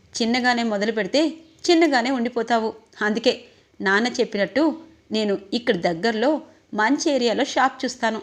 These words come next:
అని అంటారు బాలు. "ఏమోనండి, నా మీద ఇంత నమ్మకం పెట్టుకున్నారు మావయ్య గారు మీరు" అని అంటుంది మీనా. తెల్లగా తెల్లవారుతుంది. మీనా తన పుట్టింటికి వస్తుంది. "రామీనా,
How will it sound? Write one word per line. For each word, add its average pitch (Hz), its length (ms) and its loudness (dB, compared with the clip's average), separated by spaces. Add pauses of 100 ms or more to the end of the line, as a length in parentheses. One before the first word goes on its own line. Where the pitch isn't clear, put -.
అని 233 160 -2
అంటారు 190 640 -4 (280)
బాలు. 208 600 6 (420)
"ఏమోనండి, 208 720 0 (300)
నా 233 180 2
మీద 294 200 2
ఇంత 262 300 0
నమ్మకం 302 400 4
పెట్టుకున్నారు 247 500 0
మావయ్య 220 360 -2
గారు 214 220 0
మీరు" 233 440 0
అని 240 180 0
అంటుంది 202 340 -4
మీనా. 220 560 4 (760)
తెల్లగా 339 360 4
తెల్లవారుతుంది. 226 1040 -2 (120)
మీనా 233 580 0 (120)
తన 302 80 6
పుట్టింటికి 226 580 -4
వస్తుంది. 220 580 -4 (300)
"రామీనా, 208 640 2